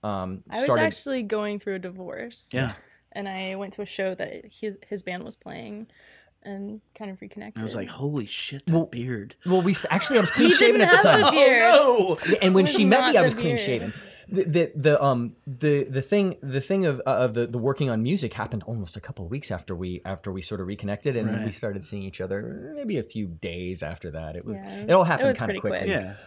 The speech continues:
Speaker 1: But the, um, the, yeah, uh, two, beginning of two thousand ten, short tour, and at that point, I still wasn't completely convinced that we could do this, but Aaron totally
Speaker 2: I was
Speaker 1: was.
Speaker 2: sold. I, we were driving back into Chicago from that tour, and in my head, I was just like,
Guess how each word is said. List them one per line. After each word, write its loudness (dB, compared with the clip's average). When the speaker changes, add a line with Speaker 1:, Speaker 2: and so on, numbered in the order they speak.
Speaker 1:
But 2
the, 0
um, -2
the, -2
yeah, -2
uh, -2
two, -6
beginning -4
of -4
two -8
thousand -4
ten, -4
short -4
tour, -4
and -2
at -12
that -2
point, -4
I -4
still -6
wasn't -4
completely -8
convinced -8
that -12
we -10
could -12
do -10
this, -8
but -6
Aaron -4
totally -6
Speaker 2:
I 4
was 0
Speaker 1:
was. -2
Speaker 2:
sold. 0
I, 2
we -2
were 0
driving -2
back -4
into -6
Chicago -6
from -8
that -8
tour, -6
and -6
in -8
my -8
head, -12
I -10
was -10
just -12
like, -10